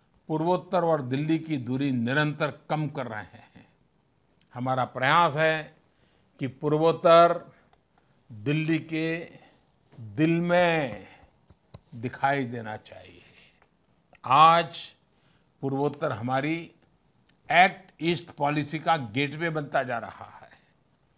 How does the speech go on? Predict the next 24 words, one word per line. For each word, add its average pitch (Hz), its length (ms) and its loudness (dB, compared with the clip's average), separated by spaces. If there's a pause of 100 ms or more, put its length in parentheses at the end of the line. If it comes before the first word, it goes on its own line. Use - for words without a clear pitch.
(640)
पूर्वी 233 420 4
एशिया 196 400 6
के 196 300 0
साथ 170 360 0
हमारे 160 420 -2
संबंधों 147 520 0
और 170 240 4
व्यापार 143 440 0
का 151 140 -4
सेंटर 202 760 4 (360)
नॉर्थ 135 480 -2
ईस्ट 147 160 -6
बनता 143 320 -6
जा 117 160 -6
रहा 101 360 -14
है। - 160 -20 (1500)
हम 131 120 -4
म्यांमार, 156 920 6 (500)
थाईलैंड 160 420 4
से 165 180 -2
जुड़ी 156 300 -2
अनेक 233 500 0
परियोजनाओं 170 640 0
पर 131 420 -4